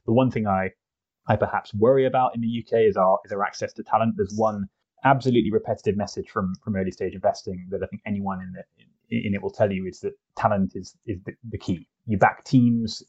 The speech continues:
um, not, not products, and, and the U K, uh, needs to, needs to remain open, open to, to global talent. The, the other thing I, I slightly worry about is, is that we kind of enter this arms race with Europe about, you know, who's gonna be the best at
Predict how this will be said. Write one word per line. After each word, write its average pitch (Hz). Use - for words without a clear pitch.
um, 95
not, 98
not 101
products, 101
and, 95
and 104
the 107
U 117
K, 95
uh, 98
needs 110
to, 95
needs 110
to 101
remain 95
open, 92
open 101
to, 92
to 113
global 98
talent. 95
The, 120
the 127
other 143
thing 135
I, 113
I 107
slightly 107
worry 104
about 95
is, 98
is 104
that 107
we 104
kind 117
of -
enter 110
this 107
arms 120
race 104
with 110
Europe 107
about, 101
you 117
know, 95
who's 107
gonna 101
be 107
the 95
best -
at -